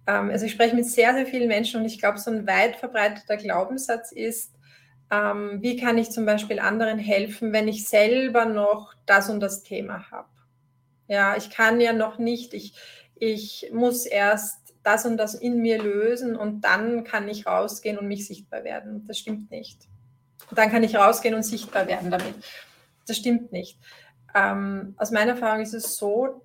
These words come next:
dass du, je früher du rausgehst, je früher du auch beginnst, wirklich auch für andere Menschen da zu sein, desto schneller ist auch dein persönliches Wachstum.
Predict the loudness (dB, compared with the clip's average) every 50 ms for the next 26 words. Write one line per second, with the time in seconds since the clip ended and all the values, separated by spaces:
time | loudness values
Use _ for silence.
0 | _ -4 -2 -2 -2 -2 -4 -6 -6 -8 -8 -10 -12 _ _ _ _ _ _ _
1 | _ _ _ _ _ _ -8 -4 -2 -2 -2 -2 -4 -4 -6 -6 -6 -6 -8 -8
2 | -2 0 0 0 0 2 2 2 2 2 0 -4 -6 -2 0 2 2 2 2 2
3 | -2 -6 -8 -6 -4 -4 -2 -2 -2 -2 -4 -4 -8 -14 _ _ _ -20 -20 _
4 | _ _ -8 -8 -8 -6 -2 0 0 2 2 2 2 2 2 0 -4 -8 -16 -16
5 | -12 -8 -4 -4 -4 -4 -4 -6 -10 -10 -4 0 0 0 0 -2 -6 -6 -6 -6
6 | -6 -8 -8 -6 -4 -4 -2 -2 0 0 0 0 0 -2 -4 -4 -6 -4 -2 0
7 | 0 0 0 -2 -4 -8 -6 -6 -2 -2 -2 -2 -2 -4 -6 -6 -8 -10 -14 -20
8 | -20 _ _ _ -2 -2 -2 -2 -4 -6 -4 0 2 2 4 4 4 2 2 2
9 | 0 0 -2 -2 -4 -4 -2 -2 -2 -4 -6 -6 -8 -6 -4 -4 -2 -2 -4 -4
10 | -6 -8 -8 -4 -2 -2 -2 -4 -6 -10 -10 -8 -8 -10 -12 -12 -14 -20 -20 -20